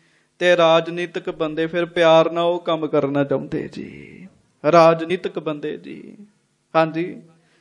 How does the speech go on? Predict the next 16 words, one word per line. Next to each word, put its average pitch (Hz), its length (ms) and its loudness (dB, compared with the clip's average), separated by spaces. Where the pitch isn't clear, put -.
ਉਹਨੇ 214 200 2
ਆਖਿਆ 170 420 2
ਵੀ 170 280 -4
ਬੇਨਤੀ 175 580 -4
ਕਰ 147 260 -8
ਲਈਏ। 131 400 -20
ਜੈ 196 320 8
ਸਿੰਘ 240 260 -2
ਨੂੰ 254 160 -6
ਕਿਸੇ 214 260 0
ਗੱਲ 202 240 0
ਦਾ 202 120 -2
ਵਿੱਚੋਂ 185 320 -4
ਪਤਾ 160 320 -4
ਨਹੀਂ 185 180 -12
ਸੀ। 180 380 -16